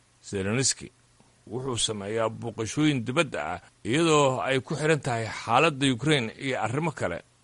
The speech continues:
isagoo ballan qaaday inuu shacabka si sax ah ula socodsiinayo qorshaha madaxweynaha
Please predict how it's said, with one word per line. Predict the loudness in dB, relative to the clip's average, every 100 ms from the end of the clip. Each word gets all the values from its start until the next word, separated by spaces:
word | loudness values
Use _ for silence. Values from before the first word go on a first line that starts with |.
| _ _ -8
isagoo | -6 -2 0
ballan | 2 2 2
qaaday | 0 -2 -2 -4 -6
inuu | -4 -4
shacabka | -2 -2 0 -2 -4 -6
si | -4 -2
sax | 0 0 0
ah | -2 -2 -10
ula | -6 -4 -2
socodsiinayo | -4 -6 -4 0 0 -2 -4 -6 _ _ _ _ _ -4
qorshaha | 2 4 4
madaxweynaha | 4 0 -2 -4 -2 0 -2